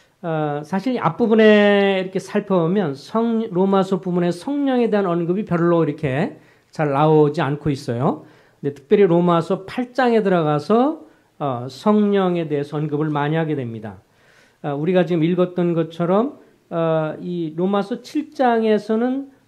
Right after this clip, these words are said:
칠 장 육 절에 딱 한 번 성령이 나와요. 한번 잠깐 볼까요? "이제는 우리가 얼매-, 얼매였던 것에 대하여 죽었으므로 율법에서 벗어났나니 이러므로 우리가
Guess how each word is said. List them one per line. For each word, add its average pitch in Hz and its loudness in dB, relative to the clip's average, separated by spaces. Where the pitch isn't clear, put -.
칠 262 -8
장 220 -2
육 240 -8
절에 240 0
딱 - -16
한 254 4
번 220 4
성령이 190 2
나와요. 143 0
한번 196 -4
잠깐 190 -4
볼까요? 165 -2
"이제는 208 4
우리가 220 4
얼매-, 202 4
얼매였던 190 2
것에 170 -2
대하여 170 0
죽었으므로 170 0
율법에서 175 0
벗어났나니 160 0
이러므로 185 2
우리가 156 -2